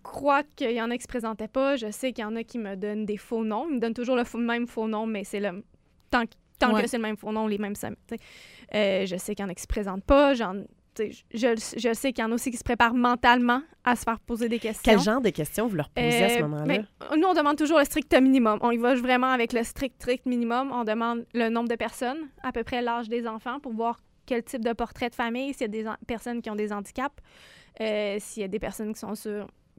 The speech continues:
Speaker 1: pardon, l'assurance, euh, maladie, la-,
Speaker 2: Mhm.
Speaker 1: l'assurance sociale, si c'est des travailleurs,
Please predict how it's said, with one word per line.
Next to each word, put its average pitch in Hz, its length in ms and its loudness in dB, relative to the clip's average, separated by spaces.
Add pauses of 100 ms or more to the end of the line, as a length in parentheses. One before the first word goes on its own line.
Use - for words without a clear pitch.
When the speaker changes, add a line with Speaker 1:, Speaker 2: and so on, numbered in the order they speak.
(380)
Speaker 1:
pardon, 233 260 -8 (220)
l'assurance, 220 720 -2 (180)
euh, 220 160 2
maladie, 214 540 0
la-, 220 220 0
Speaker 2:
Mhm. 208 140 -2
Speaker 1:
l'assurance 220 460 0
sociale, 269 340 0
si 269 140 -10
c'est 240 120 -4
des 220 140 -2
travailleurs, 226 580 0